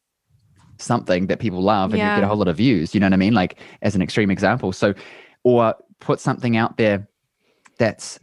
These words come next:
Speaker 1: inflammatory and you'll get likes and views. So I think that what people need to focus on is just making good content and focusing
Speaker 2: Mm-hmm.
Speaker 1: on just making good content, because then
Speaker 2: Yeah,
Speaker 1: whether you get
Speaker 2: I
Speaker 1: views or
Speaker 2: agree.
Speaker 1: not, you might get a thousand views and you might make ten grand from it.
Speaker 2: Yeah.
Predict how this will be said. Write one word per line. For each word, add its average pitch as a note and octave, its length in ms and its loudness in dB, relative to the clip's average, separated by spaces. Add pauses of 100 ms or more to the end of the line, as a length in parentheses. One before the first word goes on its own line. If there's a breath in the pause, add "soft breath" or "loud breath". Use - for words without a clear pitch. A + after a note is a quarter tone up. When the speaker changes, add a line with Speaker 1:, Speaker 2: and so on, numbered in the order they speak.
(160)
Speaker 1:
inflammatory G#2+ 760 -2 (180)
and G#2 140 2
you'll G2+ 100 2
get G2+ 180 0
likes F2+ 320 -2
and F#2 100 -2
views. F2+ 420 -4 (360 loud breath)
So A#2 360 0 (280 soft breath)
I C#3 100 2
think D3 260 -4
that A#2+ 120 0
what B2+ 100 -2
people B2+ 140 0
need A#2+ 80 2
to G#2 80 0
focus B2 340 -2
on G#2+ 140 2
is G2+ 180 -2 (540 soft breath)
just - 180 -2
making B2 280 0
good A2 160 2
content G#2 440 -2 (800)
and A2+ 120 -2
focusing A#2+ 320 0
Speaker 2:
Mm-hmm. A#2+ 80 2
Speaker 1:
on G#2 200 0
just G#2+ 200 0
making G2+ 240 2
good F#2+ 140 0
content, F#2+ 400 0 (180)
because A2+ 260 0
then C3+ 120 4
Speaker 2:
Yeah, A#2 100 2
Speaker 1:
whether B2 140 0
you A#2+ 60 -4
get A2+ 200 0
Speaker 2:
I C3+ 40 2
Speaker 1:
views C#3 160 4
or B2+ 40 2
Speaker 2:
agree. A#2 100 2
Speaker 1:
not, C3 420 0 (340 loud breath)
you C#3+ 140 -2
might D#3 180 2
get C3 100 0
a A#2+ 40 -2
thousand A2+ 400 0
views A2+ 380 -2
and A2 140 0
you A#2+ 60 4
might A#2+ 180 2
make A#2 180 -2
ten A#2 220 -2
grand G2+ 300 0
from E2 140 -4
it. - 80 -10 (680)
Speaker 2:
Yeah. A3+ 200 -2